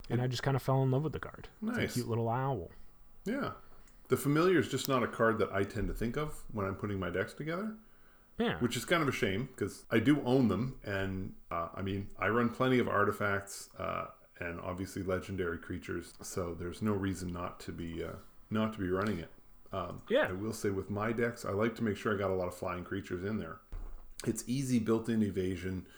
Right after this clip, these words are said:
Speaker 1: Yeah, it's got the evasion. It also helps block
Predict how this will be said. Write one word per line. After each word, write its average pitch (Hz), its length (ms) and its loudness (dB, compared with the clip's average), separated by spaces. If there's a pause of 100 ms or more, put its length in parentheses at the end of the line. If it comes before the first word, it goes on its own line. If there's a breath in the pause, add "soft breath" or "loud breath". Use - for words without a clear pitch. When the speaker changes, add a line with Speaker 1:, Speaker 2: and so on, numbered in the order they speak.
(360 loud breath)
Speaker 1:
Yeah, 170 240 2 (240)
it's 135 180 0
got 139 240 8
the 147 160 4
evasion. 123 560 2
It 123 140 2
also 120 320 4
helps 113 300 0
block - 540 -4